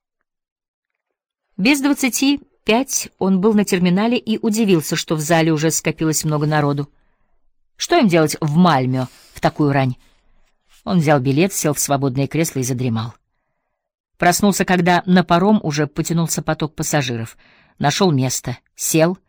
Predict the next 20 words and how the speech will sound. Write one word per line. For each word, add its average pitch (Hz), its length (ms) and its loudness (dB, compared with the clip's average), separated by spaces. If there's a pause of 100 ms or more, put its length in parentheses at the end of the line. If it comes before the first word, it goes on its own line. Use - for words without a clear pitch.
(300)
и 220 340 -4 (360)
снова 120 440 -6
задремал. 120 520 -4 (1160)
Проснулся 143 480 -4
уже 139 180 -2
в 123 100 -4
Мальмё. 131 360 -6 (1700)
Только 190 240 0
проходя 185 360 0
через 180 240 0
таможню, 135 500 0 (200)
он 151 160 0
понял 131 260 -4
свою 131 260 -2
ошибку. - 460 -6 (220)
Луиза — 156 520 2
мужчина. 123 540 -2 (500)
Говорящий 165 720 2
по-шведски 151 680 -2
мужчина. 139 540 -4